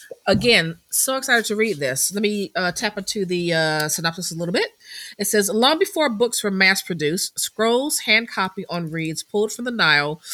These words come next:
were the treasures of the ancient world. Emperors and pharaohs were so determined to possess them that they dispatched emissaries to the edges of the earth to bring them back. When Mark Antony wanted to impress Cleopatra, he knew that gold and priceless jewels would mean nothing to her.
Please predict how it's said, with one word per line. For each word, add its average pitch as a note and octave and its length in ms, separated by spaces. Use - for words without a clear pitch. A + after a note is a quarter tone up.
were F3 160
the E3 100
treasures A#3+ 480
of E3+ 140
the E3+ 120
ancient E3 280
world. B2+ 440
Emperors B3+ 440
and G#3+ 140
pharaohs E3 520
were D3 100
so G3+ 220
determined F#3 400
to D3 80
possess D3+ 360
them C#3+ 180
that C#3+ 180
they D3 260
dispatched G3+ 600
emissaries G#3 600
to G3 120
the D#3+ 160
edges F3 340
of G3 180
the A#3 120
earth D#3+ 260
to D#3 80
bring D#3 200
them C#3+ 160
back. - 340
When F3 120
Mark A3 240
Antony A#3 300
wanted F#3 280
to F3+ 140
impress E3+ 340
Cleopatra, E3+ 600
he E3+ 120
knew F3 240
that D3 240
gold F3 300
and D#3+ 120
priceless F3 340
jewels D3+ 260
would C3+ 100
mean D3 320
nothing D#3+ 300
to B2+ 80
her. A#2+ 280